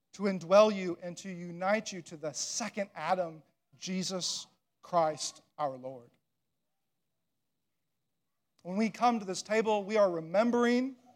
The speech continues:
at this table the sacrifice our Lord made,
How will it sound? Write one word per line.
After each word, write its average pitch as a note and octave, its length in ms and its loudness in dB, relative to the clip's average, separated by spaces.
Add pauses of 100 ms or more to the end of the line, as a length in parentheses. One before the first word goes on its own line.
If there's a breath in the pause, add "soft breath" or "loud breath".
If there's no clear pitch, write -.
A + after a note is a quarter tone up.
(540)
at F#3 160 -2
this A#3+ 180 2
table G3+ 460 -2
the E3+ 120 -8
sacrifice G#3 840 -2
our G3 260 4
Lord F3+ 400 0
made, D3 360 -2